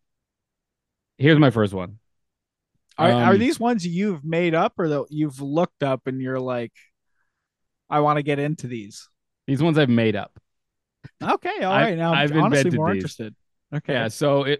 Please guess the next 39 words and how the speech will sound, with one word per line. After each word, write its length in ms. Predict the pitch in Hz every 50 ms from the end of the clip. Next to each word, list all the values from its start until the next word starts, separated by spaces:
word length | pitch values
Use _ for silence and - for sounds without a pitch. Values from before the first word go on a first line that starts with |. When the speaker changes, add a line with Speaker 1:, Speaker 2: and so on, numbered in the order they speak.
| -
Speaker 1:
if 80 | - 123
these 200 | 135 156 156 151
are 120 | 160 151
really 380 | 139 131 135 143 143 139 139 135
good, 360 | 120 123 123 127 139 165 165 175 175 _ _ _ _ _ _ _ _ _
then 460 | - 117 120 120 120 117 113 107 98 - _ _ _ _ _ _
cancel 380 | - 123 120 117 113 - 120
the 100 | 107 104
podcast. 560 | 95 120 107 104 104 98 - 104 101 101 95 -
Don't 200 | 113 110 110 101
put 140 | - 120 107
'em 100 | 104 104
out. 240 | 101 101 101 92 _ _ _ _
We'll 120 | - 110 104
become 260 | 98 98 - 107 101
millionaires 420 | 101 101 98 98 98 98 98 95 107
instead. 440 | 98 - - - 101 95 95 95
Speaker 2:
Okay. 100 | 170 156 123 - _ _ _ _ _ _ _ _ _ _ _ _ _ -
Next 220 | 127 131 131 -
Speaker 1:
All 40 | 196
right. 40 | 190
Speaker 2:
week, 100 | 147 135
we'll 100 | 147 151
have 100 | 156 151 151
episode 360 | 151 131 - - 165 151 143
one 160 | 143 143 143 147
oh 60 | 143
five, 420 | - - 160 156 147 139 143 139
and 140 | 143 - 117
it'll 260 | 127 127 127 127 127
be 240 | 127 - 135 131 131
about, 440 | 127 117 - 123 123 123 120 120 - _
uh, 240 | 117 113 113 117 117
what 180 | 120 127 120 -
we 100 | 123 131
did 160 | 127 127 123
with 160 | 127 131 -
our 100 | 131 127
riches. 460 | 127 139 160 - - 104 98 - -